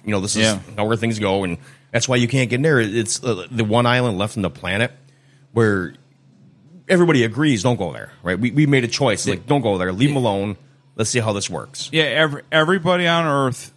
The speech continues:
Speaker 2: like, the, it's now the, the Indian government, and the Indian government is,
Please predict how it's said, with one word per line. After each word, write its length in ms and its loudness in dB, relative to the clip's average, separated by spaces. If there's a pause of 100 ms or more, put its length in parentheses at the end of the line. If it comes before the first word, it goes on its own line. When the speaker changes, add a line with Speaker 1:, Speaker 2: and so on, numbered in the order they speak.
(100)
Speaker 2:
like, 360 -2 (360)
the, 100 -4 (180)
it's 160 -2 (120)
now 220 2
the, 240 -6
the 260 -2
Indian 300 0
government, 380 0
and 80 -4
the 80 4
Indian 260 0
government 420 0
is, 240 0